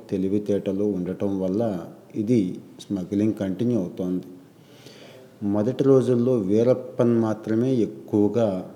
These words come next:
ఎర్రచందనాన్ని స్మగ్లింగ్ చేసేవాడు. ప్రస్తుతం ఎక్కువగా తమిళనాడు స్మగ్లర్లు శేషాచలం కొండలకు వచ్చి ఆ దొంగల్ని స్మగ్లింగ్ చేసేందుకు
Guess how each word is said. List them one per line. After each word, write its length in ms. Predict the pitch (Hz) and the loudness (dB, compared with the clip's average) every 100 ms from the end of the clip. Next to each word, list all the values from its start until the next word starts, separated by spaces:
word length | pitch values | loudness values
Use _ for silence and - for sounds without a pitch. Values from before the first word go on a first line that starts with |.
| - | -8
ఎర్రచందనాన్ని 1200 | 104 98 104 - 107 107 104 101 101 107 104 85 - - - - - - | -4 -2 -2 -2 0 2 2 2 2 0 0 -4 -8 -18 -20 -20 -20 -20
స్మగ్లింగ్ 540 | - 104 92 101 120 104 | -4 -4 0 2 2 2
చేసేవాడు. 840 | 90 - 92 85 85 - - - | -2 -4 -6 -6 -10 -16 -20 -14
ప్రస్తుతం 680 | 98 92 - 104 117 95 - - - - - | -10 -8 -8 -2 0 0 -4 -12 -20 -18 -12
ఎక్కువగా 500 | 92 - 104 98 107 | -12 -6 -2 0 0
తమిళనాడు 720 | 104 101 98 110 113 113 113 | -2 -2 2 4 4 4 0
స్మగ్లర్లు 640 | 104 107 95 - 95 92 92 - - - - - - - - | 0 -2 -2 -2 -4 -4 -10 -14 -20 -20 -20 -20 -20 -20 -10
శేషాచలం 680 | 95 90 110 104 110 104 104 | -8 -4 -2 0 0 2 0
కొండలకు 520 | 104 95 98 98 - | 0 -4 -2 -4 -4
వచ్చి 380 | 92 - 160 - - - 104 | -6 -4 -4 -4 -10 -14 -10
ఆ 280 | 95 85 92 | -10 -8 -6
దొంగల్ని 840 | 98 117 135 139 139 110 92 101 - - - - - - - | -4 0 2 4 4 2 0 -4 -12 -20 -20 -20 -20 -20 -20
స్మగ్లింగ్ 560 | - 107 98 104 110 113 107 | -4 0 0 2 2 2 0
చేసేందుకు 800 | 98 - 98 95 98 113 92 92 | -4 -2 -4 -4 -4 -2 -2 -4